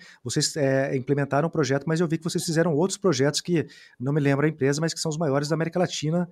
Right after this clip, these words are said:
se eu não estiver enganado. Me fala um pouquinho a respeito dessa responsabilidade, porque, como eu disse, uma casinha aqui no interior de São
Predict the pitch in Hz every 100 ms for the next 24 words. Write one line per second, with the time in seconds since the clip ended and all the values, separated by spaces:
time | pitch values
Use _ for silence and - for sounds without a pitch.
0 | - - - 160 139 151 151 156 170 165
1 | 139 117 - - - 196 196 226 262 285
2 | 277 208 208 139 - - 147 151 - 165
3 | 147 170 175 190 208 196 190 196 165 160
4 | 151 160 165 185 220 170 - - - _
5 | _ 175 190 202 143 190 180 - 170 170
6 | 151 175 - 185